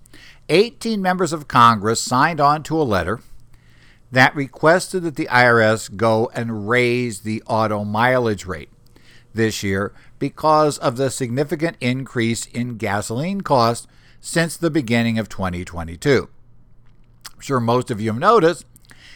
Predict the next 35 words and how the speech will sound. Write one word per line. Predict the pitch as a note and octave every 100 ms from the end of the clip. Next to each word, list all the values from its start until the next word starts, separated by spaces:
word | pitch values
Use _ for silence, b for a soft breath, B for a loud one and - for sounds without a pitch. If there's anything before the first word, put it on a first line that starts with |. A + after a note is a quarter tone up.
| B
that | - E3
it's | -
gotten | E3 E3 D#3+
quite | - - A#3+ B3
a |
bit | G#3 -
more | D3 C#3+
expensive | - - A2+ G#2+ A2+ G2
to | -
fill | - F2+
your | F2 F#2+
tank | - C#3 C#3 -
recently, | G2+ F2+ - D#2+ - - _ - b b b b
right? | - G2+ -
It's | G#2
become | - B2 B2 A#2 A2 -
more | A2+ A2
and | G#2
more | F#2 F#2+
expensive | - - D#3 - D3+
depending | B2 A2+
upon | G2+ F#2+
which | G2+ -
part | G2
of | F#2
the |
country | - D#3 D#3+ E3+ D#3+
you're | D#3
in. | D3 D3 D3 b b b b b
You | A#2+
know, | A2 G#2+
the | G2 G#2 G#2 G2 -
cost | C3 B2+ A#2+ -
per | A#2
gallon | G#2 G#2+ B2 B2+ A#2+ A#2